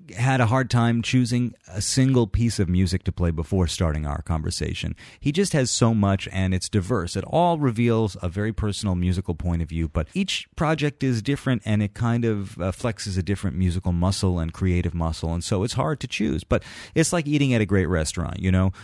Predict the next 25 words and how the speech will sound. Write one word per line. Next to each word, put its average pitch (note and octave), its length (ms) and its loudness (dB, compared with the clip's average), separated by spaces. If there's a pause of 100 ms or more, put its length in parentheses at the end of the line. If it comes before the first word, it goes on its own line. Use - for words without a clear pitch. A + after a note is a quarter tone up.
(180)
Uh, F#2 200 -4
you C3 140 0
really E3+ 200 2
can't A2+ 260 2
go F#2 140 4
wrong E2+ 360 2
at D#2+ 80 -4
a D#2 40 -4
great G2+ 320 0
restaurant F2+ 420 -2
with D#2+ 100 -4
a D#2+ 60 -4
great E2+ 260 -2
chef, D#2+ 300 -4
whether E2 260 0
or D#2+ 60 0
not D#2+ 240 -2
you E2 60 -4
choose D#2+ 300 -4
the - 100 -10
chicken B2 600 -2
or D#2+ 240 -2
the D2 140 -6
lamb, F#2 800 -2
fish - 580 -2